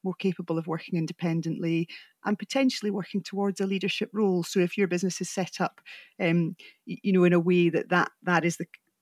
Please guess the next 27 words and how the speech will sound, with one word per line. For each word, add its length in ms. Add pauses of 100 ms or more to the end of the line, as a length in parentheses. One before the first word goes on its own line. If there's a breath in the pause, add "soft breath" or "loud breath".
kind 220
of 60
apprentice 600
that 160
would 120
work 280
better 440 (280)
for 100
you, 500 (480 loud breath)
then 340 (500 loud breath)
we, 280
you 260
know, 240
we 200
as 120
an 100
organisation 960 (160)
attract 440
learners 400
at 140
all 220
levels. 600
So 320
our 180
work-based 420
learning 360
team 360